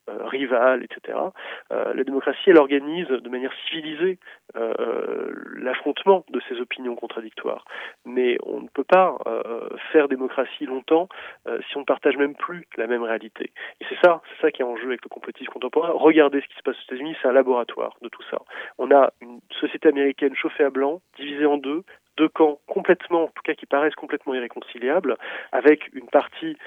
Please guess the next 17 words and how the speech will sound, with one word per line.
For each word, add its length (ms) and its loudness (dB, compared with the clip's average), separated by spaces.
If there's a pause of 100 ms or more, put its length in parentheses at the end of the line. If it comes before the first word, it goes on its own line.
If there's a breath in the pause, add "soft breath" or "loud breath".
(360 loud breath)
euh, 680 -6
importante, 540 4
majoritaire 540 2
en 60 -4 (100)
fait, 140 -10 (120)
des, 180 -8
des 120 -12
partisans 580 -4
de 80 -8
Donald 340 -12
Trump, 360 4 (680 loud breath)
qui 140 -18
pensent 440 2 (120)
réellement, 720 -2
qui 160 -18
le 60 -10
disent 400 -8